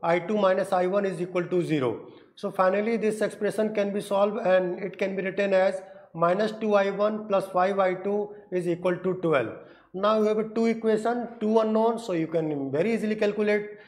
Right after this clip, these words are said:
You can either apply by the Cramer rule or just simply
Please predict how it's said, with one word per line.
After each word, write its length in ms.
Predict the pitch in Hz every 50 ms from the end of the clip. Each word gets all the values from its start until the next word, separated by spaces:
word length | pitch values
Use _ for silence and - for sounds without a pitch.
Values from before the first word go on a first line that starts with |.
| - -
You 100 | 160 160
can 240 | 156 170 165 160 156
either 320 | 151 151 147 151 151 147 151
apply 320 | 147 147 160 156 151 151
by 140 | 147 151 147
the 120 | 139 143
Cramer 460 | 143 - 170 180 185 190 196 196 196 190
rule 220 | 190 190 196 185
or 180 | 165 156 147 139
just 260 | 143 160 160 147 - - - - - - _ _
simply 640 | - 175 165 170 175 190 196 196 196 185 170 -